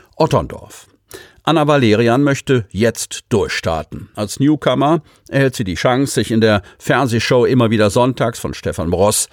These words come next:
live zu präsentieren. Seit zwanzig Jahren geht sie ihren künstlerischen Weg. Zunächst als Musical-Darstellerin, jetzt als Schlagersängerin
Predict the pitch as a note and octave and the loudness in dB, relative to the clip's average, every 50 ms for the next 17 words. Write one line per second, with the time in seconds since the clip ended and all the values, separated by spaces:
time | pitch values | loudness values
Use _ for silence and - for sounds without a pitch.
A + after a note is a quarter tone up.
0 | _ _ _ - - B2+ F2 - - - - - - - F#2+ - G#2 F#2+ D#2+ - | _ _ _ -2 -2 -2 -2 -2 -6 -8 -8 -8 -6 -6 -6 -4 -4 -4 -4 -2
1 | - G#2 F2+ F2 D#2+ E2+ E2 - _ - - - - - - - - D#3 D3+ - | -2 -2 -2 -2 -6 -8 -12 -14 _ -20 -20 -20 -20 -20 -4 -2 0 0 0 0
2 | F3+ F#3+ F#3+ - F#3 D#3+ C3 D3+ E3 D#3 C3+ A#2+ G#2 F#2 G#2 F#2 - - - - | 0 -2 0 0 0 0 2 2 2 2 2 2 0 0 -4 -6 -6 -8 -6 -4
3 | G2 A#2 A#2 A#2+ - - - A#2 F2+ D#2 - - - D#2+ E2 E2 F#2+ - - A2 | -2 -2 -2 -2 -4 -2 -2 -2 -2 -2 -6 -10 -10 -10 -10 -10 -10 -8 -6 -6
4 | F2 E2 F2+ F2+ C#2 - - - - - - - C3+ C3+ D3 E3 E3 - - - | -6 -4 -6 -6 -8 -8 -14 -20 -20 -14 -8 -4 -2 0 0 0 -2 -4 -8 -14
5 | - _ - - _ - - D#2 - - F#2 G#2+ B2 B2+ A#2 B2+ - - B2+ A#2 | -16 _ -20 -20 _ -16 -16 -14 -8 -2 0 2 2 2 2 0 -2 -2 -2 0
6 | G2+ A#2+ A2+ A#2+ B2+ - - C3 B2+ B2+ A#2 B2 C3 B2+ A#2+ - - - - - | 2 2 2 0 0 0 0 2 2 2 2 4 2 2 0 -2 -8 -18 -20 -8
7 | _ C3 D#3 E3 D3+ - - - - A#2+ B2 - - A#2+ G#2+ G2+ G2+ G2+ G2+ - | _ 2 2 2 2 0 -6 -6 -6 -6 -4 -2 -2 0 0 0 -2 -4 -4 -2
8 | F#2 F#2 F#2 F#2+ F#2 G2 F#2+ G2 | -2 -2 -2 -2 -2 0 0 -2